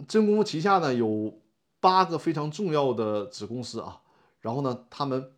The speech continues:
把真功夫的很多资产，包括一些这个商标啊等等啊，就是所有值钱的东西，慢慢慢慢地转入到了这个八家子公司。之后呢，蔡达标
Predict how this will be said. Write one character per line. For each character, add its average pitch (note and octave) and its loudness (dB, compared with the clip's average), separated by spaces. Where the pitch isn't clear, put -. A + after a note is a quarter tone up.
把 G#2 -2
真 C3+ -6
功 C#3 -8
夫 C#3+ -6
的 C3+ -6
很 G2+ -12
多 C3+ -2
资 F#3+ -4
产， - -6
包 C3 0
括 C3+ 4
一 C#3 -4
些 A#2+ 0
这 A#2+ -10
个 A2+ -4
商 D#3+ -2
标 D#3 2
啊 D3 0
等 C3+ -2
等 C3+ -2
啊， - -10
就 A#2 -10
是 G#2+ -12
所 D3+ 6
有 F3 10
值 D#3 -8
钱 C#3+ 0
的 D3 -6
东 C#3+ -6
西， B2+ -12
慢 E3 -2
慢 C#3+ -2
慢 C#3+ -4
慢 C3+ -4
地 C3 -6
转 A2 -8
入 A2+ -6
到 B2 -4
了 A2 -6
这 A#2+ -10
个 A#2+ -8
八 A#2+ -4
家 A#2+ -6
子 G#2 -14
公 A2 -12
司。 A2 -12
之 G3 4
后 A#3 4
呢， F3 2
蔡 - -4
达 E3 4
标 B2 0